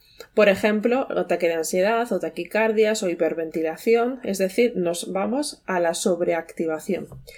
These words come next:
Si nos salimos de la ventana de tolerancia por el límite de abajo, entonces entramos en la zona de hipoactivación.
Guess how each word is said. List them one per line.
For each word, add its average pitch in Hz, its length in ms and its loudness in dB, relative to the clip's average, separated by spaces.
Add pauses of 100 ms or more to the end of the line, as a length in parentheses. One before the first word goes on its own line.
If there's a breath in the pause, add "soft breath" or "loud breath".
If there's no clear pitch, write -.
(520 loud breath)
Si - 260 6
nos 208 180 6
salimos 214 360 4
de 175 80 2
la 175 100 2
ventana 190 380 0
de 202 100 2
tolerancia 202 800 0
por 175 160 6
el 170 120 4
límite 202 320 2
de 208 80 0
abajo, 226 540 0
entonces 202 400 0
entramos 202 400 0
en 202 80 0
la 185 100 -4
zona 233 260 -2
de 214 220 0
hipoactivación. 196 1120 0